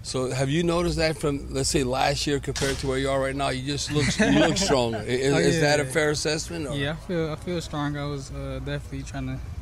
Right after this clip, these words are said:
Speaker 2: get a lot stronger, uh, just based off last year and my performance. So, uh, I feel a lot stronger, and, uh, I feel good going into this year.
Speaker 1: Now, Chris, would you say, uh, and obviously Michael Thomas,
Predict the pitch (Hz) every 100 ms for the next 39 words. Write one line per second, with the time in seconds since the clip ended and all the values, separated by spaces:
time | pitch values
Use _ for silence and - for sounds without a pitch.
0 | - - - - 156 143 135 135 131 -
1 | 143 139 131 127 127 131 127 135 135 135
2 | 135 143 131 131 131 131 135 131 127 131
3 | 131 143 135 131 - 127 120 - - -
4 | - - 131 143 143 165 151 147 - 151
5 | 147 131 123 123 117 123 123 120 120 120
6 | 143 131 131 127 123 123 120 120 117 123
7 | 113 - - - 170 - 139 - 156 -
8 | 151 180 180 - 165 160 147 131 - -
9 | 131 135 135 120 135 120 113 127 127 127
10 | 139 135 131 113 -